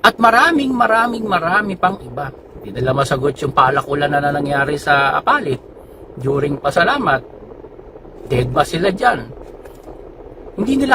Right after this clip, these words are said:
kaya sagutin eh. Bakit? Kasi totoo. Kaya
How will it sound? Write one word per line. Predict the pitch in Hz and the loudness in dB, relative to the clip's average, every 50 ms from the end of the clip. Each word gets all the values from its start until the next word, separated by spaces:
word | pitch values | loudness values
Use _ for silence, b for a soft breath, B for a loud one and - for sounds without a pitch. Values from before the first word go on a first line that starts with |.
| 240 | 4
kaya | - 254 254 254 240 | 4 4 4 4 2
sagutin | - 262 220 226 240 - - 214 180 143 | 0 -2 -6 -6 -10 -8 -6 -6 -4 -4
eh. | 120 117 117 - - - - - - - - - - - - - - | -6 -8 -10 -12 -16 -18 -18 -18 -18 -18 -18 -18 -18 -18 -18 -18 -2
Bakit? | - 175 180 185 175 - - 135 117 - - - - - - - - - - - - - - - - - - - - - - - - - | 4 4 4 4 4 0 -4 -6 -6 -6 -8 -12 -18 -20 -20 -20 -20 -20 -20 -20 -20 -20 -20 -20 -20 -20 -20 -20 -20 -20 -20 -20 -20 -6
Kasi | - - - - - | -4 -4 -2 -2 -2
totoo. | - 247 - - 165 - 127 135 147 - - - - - - - - - - - - - - - - - - - - - - - - - - - - - - - - - - - - - - 107 | -4 -6 -2 -2 -4 -2 0 -2 -4 -4 -6 -16 -16 -16 -16 -18 -18 -20 -18 -18 -18 -18 -18 -20 -20 -18 -18 -18 -18 -18 -20 -20 -20 -20 -20 -20 -20 -20 -20 -20 -20 -20 -20 -20 -20 -12 -4 2
Kaya | 135 | 2